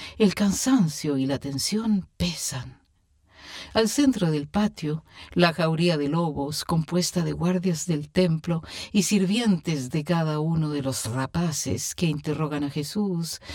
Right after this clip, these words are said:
han hecho un buen fuego en un brasero de fierro junto al cual se calientan bromeando entre ellos.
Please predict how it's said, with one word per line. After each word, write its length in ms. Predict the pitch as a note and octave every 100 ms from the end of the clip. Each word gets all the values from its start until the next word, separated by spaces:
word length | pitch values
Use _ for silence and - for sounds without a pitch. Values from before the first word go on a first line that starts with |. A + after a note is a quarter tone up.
| - - - -
han 160 | G#3 C4
hecho 240 | D4+ E4
un 100 | D#4
buen 180 | C4+ C4+
fuego 520 | - C4+ A#3 C3+ C3
en 100 | D3+
un 240 | F3 D#3+ D3
brasero 500 | D#3 C#3+ E3+ D3+ D#3+
de 100 | F3
fierro 500 | - B3+ G3+ F#3 F#3 - -
junto 360 | - A3+ G3 F#3
al 120 | E3+
cual 260 | - F#3 F3
se 140 | F#3+
calientan 680 | F#3 F#3+ A3 G3 E3 E3 D#3+
bromeando 800 | D#3+ F3+ F3+ F3+ F3+ E3 D#3 D3
entre 400 | D3+ D3 D#3 D3
ellos. 640 | D3 D3 D3 D3 D#3 -